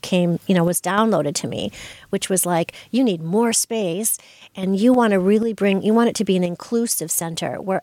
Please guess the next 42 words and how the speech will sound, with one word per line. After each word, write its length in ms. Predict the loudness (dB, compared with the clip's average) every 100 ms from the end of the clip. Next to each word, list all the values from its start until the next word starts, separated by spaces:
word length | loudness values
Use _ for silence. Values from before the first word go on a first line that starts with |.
| 0
everyone 500 | 0 2 2 0 -4
can 180 | -4 -8
come 400 | -4 -2 -2 -4 -4
for 160 | -6
growth 380 | 0 0 0 -2
and 140 | -8 0
healing." 520 | 2 4 2 -6 -10 -18 -20 -20 -20 -2
And, 320 | 0 2 0 0
you 80 | 0
know, 160 | 0 -2
add 240 | -2 0 0
a 60 |
full 340 | -2 -2 0 0
time, 240 | -2 -6 -6
add 300 | -6 -2 0
a 80 | 0
spa 520 | -2 -2 0 2 0
with 140 | -2 -4
services 520 | -4 -2 0 -2 -2
and 120 | -8
coaching, 480 | -2 0 2 2 0
and 120 | 0 -2
add 180 | -4 -4
a 60 |
cafe 500 | -6 -10 -6 -4 -4
and 140 | -6 -4
add 240 | -4 -4
co-working, 680 | -4 0 2 2 2 0 -2 -6 -14 -6
so 160 | -4
people 400 | -4 -4 -4 -2
feel 480 | -4 -2 0 2 2
a 80 | 0
sense 340 | -2 -2 -2
of 140 | -4 -6
community 580 | -4 0 2 2 0 -2
and 140 | -2
belonging 540 | 0 0 0 0 2 2
when 120 | 2
they 100 | 0
walk 300 | 0 -2 -2
in 180 | 0 2
there. 260 | 0 -2